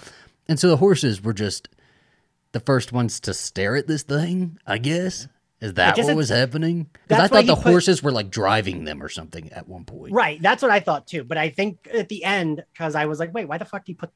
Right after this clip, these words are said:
Speaker 2: that on the horse?" But he put that, like, weird, like,
Speaker 1: Yeah,
Speaker 2: hood
Speaker 1: yeah.
Speaker 2: on the horse,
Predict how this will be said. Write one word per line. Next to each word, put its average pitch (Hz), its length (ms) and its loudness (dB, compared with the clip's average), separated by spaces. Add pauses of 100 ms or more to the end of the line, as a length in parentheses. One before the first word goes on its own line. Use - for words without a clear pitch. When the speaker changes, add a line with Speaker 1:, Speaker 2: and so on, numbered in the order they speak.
Speaker 2:
that 160 140 -6
on 135 80 -6
the 117 80 -12
horse?" 120 480 -10 (460)
But 180 100 -2
he 170 80 -2
put - 340 -2
that, 160 180 -2
like, 147 200 -6
weird, 160 520 -4 (560)
like, 120 140 4
Speaker 1:
Yeah, 92 120 4
Speaker 2:
hood 147 280 2
Speaker 1:
yeah. - 240 -2
Speaker 2:
on 233 140 -2
the 269 40 -2
horse, 302 280 -2